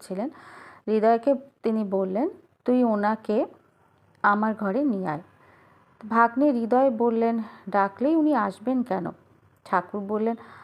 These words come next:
"আমি ডেকেছি, শুনলে ঠিক আসবেন।" বলেই দুটো পা চালিয়ে তিনি নিজের ঘরের দিকে চলে গেলেন। হৃদয় আর কি করবেন, অগত্যা ভৈরবীকে গিয়ে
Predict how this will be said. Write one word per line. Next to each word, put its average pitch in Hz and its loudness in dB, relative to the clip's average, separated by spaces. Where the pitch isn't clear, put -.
"আমি 226 4
ডেকেছি, 269 0
শুনলে 233 -2
ঠিক 220 -8
আসবেন।" 170 -8
বলেই 220 0
দুটো 226 -4
পা 208 0
চালিয়ে 190 -6
তিনি 214 -6
নিজের 214 -2
ঘরের 185 -2
দিকে 277 -6
চলে 170 -8
গেলেন। 165 -8
হৃদয় 311 6
আর 311 4
কি 262 -6
করবেন, 170 -4
অগত্যা 226 0
ভৈরবীকে 208 -4
গিয়ে 214 -6